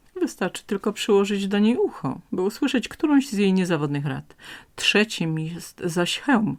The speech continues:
chroniący tego, kto go nosi, od ran i ciosów. Te trzy cuda przez lata były bezpiecznie ukryte w moim domu, tak by nikt nie mógł ich wykorzystać do niecnych celów. E,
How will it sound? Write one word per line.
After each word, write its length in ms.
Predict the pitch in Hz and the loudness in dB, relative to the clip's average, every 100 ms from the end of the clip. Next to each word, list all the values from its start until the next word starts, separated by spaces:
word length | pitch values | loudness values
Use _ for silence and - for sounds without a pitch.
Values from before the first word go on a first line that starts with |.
| - | -6
chroniący 540 | - 262 180 175 170 | 2 4 4 0 -2
tego, 500 | 160 160 156 156 - 220 220 _ _ - | -2 -2 -2 -4 -6 -10 -14 _ _ -20
kto 240 | - - | -10 -6
go 100 | 156 | -4
nosi, 480 | 151 147 - - - _ _ _ _ _ _ - | -4 -4 -8 -14 -18 _ _ _ _ _ _ -6
od 140 | 156 | -2
ran 200 | 147 143 | 0 0
i 80 | 135 | -2
ciosów. 540 | - 175 - - _ _ - - - - 170 | -6 -8 -10 -20 _ _ -20 -20 -12 -6 -4
Te 160 | - 202 | 0 -2
trzy 300 | - - 392 | 0 2 2
cuda 540 | - - 262 160 143 | 2 0 2 2 0
przez 300 | - - 226 | 0 -4 -2
lata 280 | 294 311 277 | -2 0 0
były 280 | 202 208 208 | 2 2 2
bezpiecznie 640 | 196 - 220 196 - 185 | 0 -2 -4 -2 -2 -4
ukryte 400 | 190 - 254 226 | -4 -4 -4 -2
w 120 | 151 185 | -4 -2
moim 180 | 165 | -2
domu, 340 | 180 165 - - | 0 0 -2 -6
tak 320 | - 320 - 269 | -6 -6 -6 -4
by 200 | 190 160 | -2 -4
nikt 480 | 202 392 - - | -6 -14 -16 -4
nie 180 | 349 233 | 2 4
mógł 260 | 240 - 220 | 4 0 -4
ich 100 | 202 | 0
wykorzystać 640 | 208 240 202 156 254 247 | 0 0 0 0 -4 -2
do 100 | 196 | 0
niecnych 420 | 196 156 - 269 - | 0 0 2 2 2
celów. 600 | - 277 151 - - - - - - - - - | 0 2 0 -4 -14 -20 -20 -20 -20 -20 -20 -12
E, 240 | - - | -6 -6